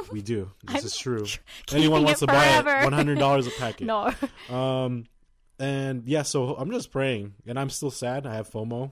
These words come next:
Speaker 1: Hmm.
Speaker 2: Yeah, that's gonna be, that's there. Let's, let's end it because I'm gonna get
Speaker 1: Uh-huh.
Speaker 2: sad. Anyways, uh, if you're still tuning in, um, yes, uh, check us out on our other social media stuff where you can message Haley. I message, I message back sometimes, right?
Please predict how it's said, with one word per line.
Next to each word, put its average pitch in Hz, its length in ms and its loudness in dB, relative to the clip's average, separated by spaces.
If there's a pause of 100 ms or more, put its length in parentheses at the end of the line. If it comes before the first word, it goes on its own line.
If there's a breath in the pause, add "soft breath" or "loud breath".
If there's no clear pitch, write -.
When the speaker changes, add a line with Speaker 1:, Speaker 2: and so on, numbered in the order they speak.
(140)
Speaker 1:
Hmm. 202 540 -10 (160)
Speaker 2:
Yeah, 104 220 -10
that's 104 220 -10
gonna 113 180 -8
be, 104 160 -10
that's 104 260 -12 (240)
there. 92 320 -12
Let's, 123 200 -10 (120)
let's 127 240 -8
end 113 160 -8
it 101 120 -12
because 101 240 -12
I'm 101 160 -8
gonna 98 140 -10
get 98 80 -10
Speaker 1:
Uh-huh. 92 60 -10
Speaker 2:
sad. 90 300 -16 (480 loud breath)
Anyways, 147 540 0
uh, 120 420 -2 (440 soft breath)
if - 120 -6
you're 147 100 2
still 175 200 0
tuning 185 300 0
in, 156 260 0
um, 143 440 0 (100)
yes, 160 600 -4
uh, 151 360 -2 (100)
check 160 180 -6
us 160 160 -4
out 180 340 -2
on 127 340 -6 (260)
our 139 180 -4
other 175 200 2
social 127 280 -4
media 107 260 -6
stuff 123 360 -8
where 123 140 -4
you 120 60 -4
can 107 200 -8
message 131 320 -6
Haley. 135 440 -4 (420 soft breath)
I 160 140 2
message, 185 460 -4
I 226 100 -2
message 214 340 -4
back 117 180 -2
sometimes, 104 420 -12
right? 139 260 -10